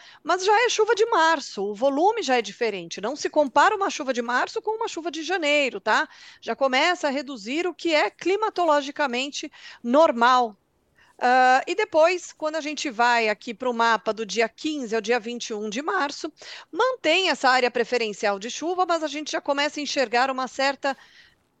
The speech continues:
redução, uma leve redução, é, nos acumulados de chuva. Ainda assim, de quinze a vinte e um,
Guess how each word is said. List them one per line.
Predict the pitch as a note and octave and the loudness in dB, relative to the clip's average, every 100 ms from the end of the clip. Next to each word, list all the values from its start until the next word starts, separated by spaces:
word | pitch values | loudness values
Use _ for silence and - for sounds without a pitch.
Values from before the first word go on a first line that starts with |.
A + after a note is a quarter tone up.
| - | -12
redução, | C4 A4 C5+ - - F4 F4+ | -4 -2 -4 -6 0 4 4
uma | C#4 C4+ | 2 2
leve | D4+ G#4 G#4+ G4 D#4 | 4 4 4 0 -2
redução, | C#4+ C#4 C#4 - B3+ C4 B3+ - _ - | -4 -6 -12 -4 -2 -2 -6 -12 _ -2
é, | A3+ A3+ G#3+ G#3+ | 2 4 4 2
nos | A#3+ A#3+ | -2 -4
acumulados | C4 C#4 C4 A#3+ A#3 B3+ A#3+ | -4 -2 0 2 2 -2 -10
de | E4 | -12
chuva. | - F4 E4+ F#3+ | -6 -2 -2 0
Ainda | G3+ D#4+ D#4+ | -2 0 -2
assim, | A#3 - G4 E4 | -2 -4 -6 -6
de | G3+ | -8
quinze | - C4+ B3+ | -8 -6 -4
a | A#3 | -4
vinte | G#3+ G#3 - | -4 -6 -4
e | |
um, | C4+ F4 | -4 -4